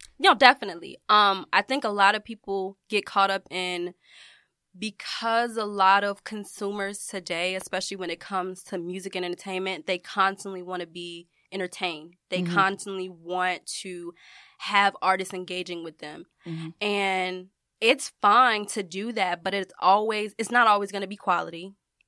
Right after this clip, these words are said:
Speaker 1: That's
Speaker 2: Mm-hmm.
Speaker 1: number one. And I'm trying to get her to do more quality over quantity. Um, 'cause you can keep putting out stuff and it, it's not gonna always get the result that you want. So you're investing a lot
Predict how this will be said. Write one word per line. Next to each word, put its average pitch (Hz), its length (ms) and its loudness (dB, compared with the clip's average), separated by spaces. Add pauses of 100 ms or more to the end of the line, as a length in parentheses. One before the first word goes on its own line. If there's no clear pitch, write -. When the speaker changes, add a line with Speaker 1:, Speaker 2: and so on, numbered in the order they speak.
Speaker 1:
That's 165 180 -4
Speaker 2:
Mm-hmm. 185 60 -6
Speaker 1:
number 180 180 -2
one. 175 380 -8 (180)
And 190 180 0
I'm 190 80 -4
trying 196 200 -2
to 190 60 -6
get 185 200 -6
her 185 100 -6
to 175 120 -12
do 175 200 -14
more 175 480 -8
quality 190 560 0
over 165 160 -8
quantity. 214 640 -4 (600)
Um, 190 280 4
'cause 190 220 -6
you 247 80 -2
can 254 140 -2
keep 240 240 -6
putting 208 300 -6
out 196 200 2
stuff 196 560 0 (340)
and 190 320 -4
it, 196 260 -6
it's 190 200 -8
not 196 180 0
gonna 196 160 -2
always 185 360 0
get 190 300 -6 (280)
the 202 80 -4
result 185 360 -4
that 180 180 -10
you 175 80 -16
want. 180 260 -12 (140)
So - 180 -8
you're 190 240 -4
investing 196 520 -2
a 185 80 -2
lot 180 420 2